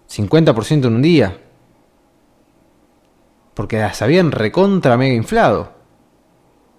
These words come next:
Es más, creo que, ah, eh, hablé en un podcast sobre esto, pero, eh,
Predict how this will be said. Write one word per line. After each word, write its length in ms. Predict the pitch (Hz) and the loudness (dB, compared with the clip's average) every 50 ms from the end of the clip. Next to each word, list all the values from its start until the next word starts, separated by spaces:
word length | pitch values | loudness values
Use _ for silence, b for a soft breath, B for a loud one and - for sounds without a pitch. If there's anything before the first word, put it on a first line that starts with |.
| _ _ _ | _ _ _
Es 100 | - 143 | -2 2
más, 140 | 185 196 - | 2 2 2
creo 180 | - 214 220 | 2 0 0
que, 80 | 156 131 | 2 2
ah, 260 | 110 85 110 104 - - | 0 2 0 0 -2 -4
eh, 440 | 147 131 117 - - 120 113 110 104 104 | -8 -10 -10 -10 -12 -12 -10 -8 -6 -2
hablé 240 | 117 143 175 196 | 0 4 4 4
en 80 | 180 131 | 4 4
un 100 | 120 110 | 2 2
podcast 380 | - 120 113 - - 113 - - | 0 -2 -2 -2 -4 -6 -6 -4
sobre 180 | 117 107 113 | -4 -4 -4
esto, 220 | 104 - - 107 98 | -4 -6 -6 -6 -4
pero, 260 | 117 107 107 104 B B B B B B B B B B B B _ - | -4 -2 -4 -4 B B B B B B B B B B B B _ -8
eh, 500 | - 131 123 117 113 107 98 - - | -4 -2 -2 0 -2 -2 -4 -6 -12